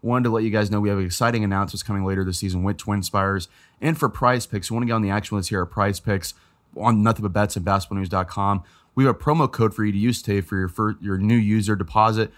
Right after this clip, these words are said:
We'll have a match up to a hundred dollars, hundred percent into deposit match up to a hundred dollars. The promo code is news, N E W S.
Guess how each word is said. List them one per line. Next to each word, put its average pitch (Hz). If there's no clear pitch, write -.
We'll 107
have 101
a -
match 120
up 110
to 101
a 90
hundred 131
dollars, 92
hundred 131
percent 113
into 95
deposit 98
match 92
up 85
to 95
a -
hundred 92
dollars. 92
The 98
promo 135
code 117
is 95
news, 90
N 117
E 104
W 95
S. -